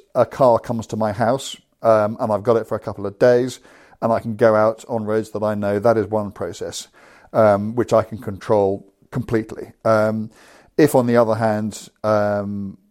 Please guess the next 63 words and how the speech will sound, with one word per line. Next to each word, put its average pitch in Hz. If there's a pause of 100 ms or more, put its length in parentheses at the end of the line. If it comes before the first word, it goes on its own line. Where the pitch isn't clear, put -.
we're 110
flown 110
somewhere, 104
I 107
have 107
to -
share 101
a 92
car, 117
I 104
have 98
to 101
do 104
a 98
photo 104
shoot, 104 (180)
time 113
is 95
limited, 98
I 98
don't 104
know 101
the 98
roads, 104 (280)
that 120
is 104
another 104
process. -
Um, 113 (600)
uh, - (100)
in 156
both 165
cases, 107 (100)
obviously, 113
you 107
do 110
your 104
research, 104 (180)
uh, 107
in 113
advance, 107
um, 120 (280)
<clears throat> -
and 143
then, 160
yeah, 214
when 160
it's -
on 131
my, 131
when 147
I'm 135
on 117
my 113
own, 135
um, 110
you 107
either 113
have 113
a 117
dictaphone 160
with 151
you 156